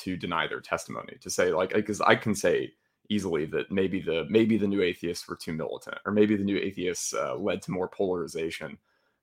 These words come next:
Um, and maybe they, you know, created more heat than light, to use the cliche. But there are a lot of people in the world who say that they were really pivotal, um, to, um, introducing them to liberal values, to the fact that there can be a secular alternative to these repressive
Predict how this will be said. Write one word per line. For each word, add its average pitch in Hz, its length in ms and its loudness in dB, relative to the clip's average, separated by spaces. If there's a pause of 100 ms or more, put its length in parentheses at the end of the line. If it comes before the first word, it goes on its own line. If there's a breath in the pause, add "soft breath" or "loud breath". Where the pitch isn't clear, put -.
Um, 82 320 0
and 85 120 -6
maybe 87 200 -4
they, 82 140 -2 (120)
you 82 120 -12
know, 76 80 -14 (180)
created 92 340 -2
more 87 140 -6
heat - 340 -4
than 85 160 -6
light, 78 220 0 (100)
to 78 140 -10
use 71 160 -10
the - 100 -18
cliche. 67 560 -2 (380 soft breath)
But 107 100 8
there - 100 12
are 185 60 10
a 185 60 10
lot 156 160 8
of - 100 -2
people 139 240 4
in 120 60 6
the 104 80 6
world 104 320 6
who 104 140 0
say 98 260 6
that 98 160 0
they 98 80 6
were 98 160 4
really 101 260 4
pivotal, 95 520 0 (180)
um, 80 280 -2 (280)
to, 98 480 -2
um, 87 300 -2 (120)
introducing 98 460 -2
them 90 120 -4
to - 120 -8
liberal 98 260 2
values, 92 680 0
to 80 200 -2
the - 140 -10
fact 85 240 0
that - 80 -10
there 98 100 0
can 98 120 -6
be 87 120 -4
a 90 60 -6
secular 92 440 0
alternative 92 680 0
to - 100 -8
these 85 320 -6
repressive 92 560 0